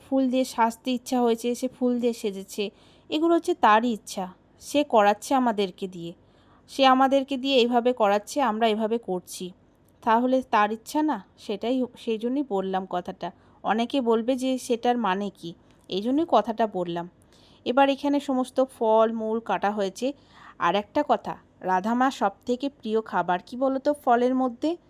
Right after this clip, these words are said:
ফলের মধ্যে প্রিয় খাবার হচ্ছে আতা ফল। আতা ফলকে আমাকে অনেকে, অনেকেই বলেছে যে, "রাধা মাকে কিছু খাবার দাও না দাও, আতা ফলটা অবশ্যই দেবে।" আমি বললাম, "আমি জানি রাধা মা আতা খেতে খুব ভালোবাসে।"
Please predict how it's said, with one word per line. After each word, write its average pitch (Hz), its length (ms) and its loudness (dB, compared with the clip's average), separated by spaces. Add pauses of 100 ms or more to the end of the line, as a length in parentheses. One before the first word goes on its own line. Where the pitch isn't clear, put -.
(580)
ফলের 240 300 4
মধ্যে 294 360 2
প্রিয় 240 300 2
খাবার 240 340 4
হচ্ছে 254 240 -2
আতা 208 420 2
ফল। 170 260 -8 (260)
আতা 208 280 0
ফলকে 262 520 0
আমাকে 294 260 0
অনেকে, 262 600 -2 (840)
অনেকেই 339 500 2
বলেছে 247 440 0
যে, 269 160 -4 (100)
"রাধা 202 360 2
মাকে 285 300 0
কিছু 285 320 -8
খাবার 233 540 0
দাও 214 300 4
না 254 200 0
দাও, 262 200 4
আতা 208 360 2
ফলটা 254 400 0
অবশ্যই 220 440 -4
দেবে।" 175 280 -12 (420)
আমি 254 220 -2
বললাম, 285 320 2
"আমি 262 220 0
জানি 226 520 -4
রাধা 196 300 -2
মা 254 200 2
আতা 220 220 -2
খেতে 240 240 -6
খুব 247 240 -12
ভালোবাসে।" 185 560 -6